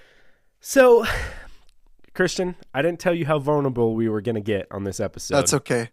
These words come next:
Speaker 2: That's all right. I'm prepared. <laughs>
Speaker 1: Okay. But what I wanted to do is I wanted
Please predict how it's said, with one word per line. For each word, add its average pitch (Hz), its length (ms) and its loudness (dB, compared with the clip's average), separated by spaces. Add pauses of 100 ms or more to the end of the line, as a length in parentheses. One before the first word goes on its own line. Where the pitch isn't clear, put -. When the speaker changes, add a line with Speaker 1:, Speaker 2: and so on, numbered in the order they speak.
Speaker 2:
That's 135 220 0
all 127 80 0
right. 127 160 -6
I'm 120 160 -4
prepared. 123 480 -4
<laughs> - 100 -8
Speaker 1:
Okay. 110 360 0 (600)
But 131 80 0
what 185 160 4
I 185 60 4
wanted 202 320 0
to 196 60 -2
do 120 440 -2 (640)
is 123 140 -4
I 139 140 0
wanted 147 500 -2